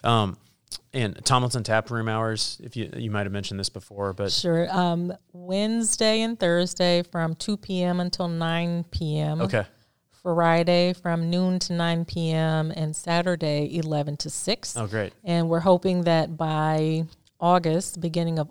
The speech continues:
Speaker 2: August, we will expand those hours so that we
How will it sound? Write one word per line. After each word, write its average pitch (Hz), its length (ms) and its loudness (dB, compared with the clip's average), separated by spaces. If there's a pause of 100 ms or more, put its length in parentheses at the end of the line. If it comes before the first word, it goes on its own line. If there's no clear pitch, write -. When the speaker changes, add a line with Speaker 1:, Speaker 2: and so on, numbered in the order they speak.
Speaker 2:
August, 170 440 0
we 170 120 0
will 160 240 2
expand 165 600 -2
those 156 440 -2
hours 160 600 2 (560)
so 180 220 2
that 151 200 4
we 160 440 2